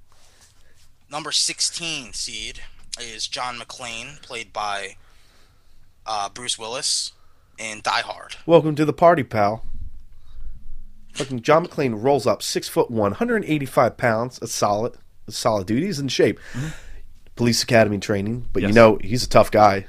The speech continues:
Speaker 2: Probably
Speaker 3: Mm-hmm.
Speaker 2: a brawler, street fighter.
Speaker 3: Military. He has some military training too, doesn't he?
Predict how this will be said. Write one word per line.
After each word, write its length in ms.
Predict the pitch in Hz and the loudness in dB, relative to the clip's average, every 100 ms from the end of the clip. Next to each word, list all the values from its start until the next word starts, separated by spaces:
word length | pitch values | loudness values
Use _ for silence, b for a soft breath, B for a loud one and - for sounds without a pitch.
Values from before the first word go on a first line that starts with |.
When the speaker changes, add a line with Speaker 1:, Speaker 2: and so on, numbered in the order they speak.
| - | 2
Speaker 2:
Probably 260 | 139 127 | 6 6
Speaker 3:
Mm-hmm. 60 | 107 | 6
Speaker 2:
a 40 | |
brawler, 340 | 104 110 107 113 | 8 8 8 6
street 220 | - 113 104 | 0 -6 0
fighter. 400 | 101 98 110 - | 2 2 0 -2
Speaker 3:
Military. 480 | 131 120 - 117 110 | -2 -2 -2 -8 -10
He 140 | 117 | -10
has 100 | 117 | -8
some 180 | 113 120 | -6 -6
military 360 | 117 135 123 107 | -6 -6 -8 -8
training 240 | - 113 | -8 -10
too, 140 | 107 151 | -8 -8
doesn't 220 | 131 | -6
he? 40 | 175 | -8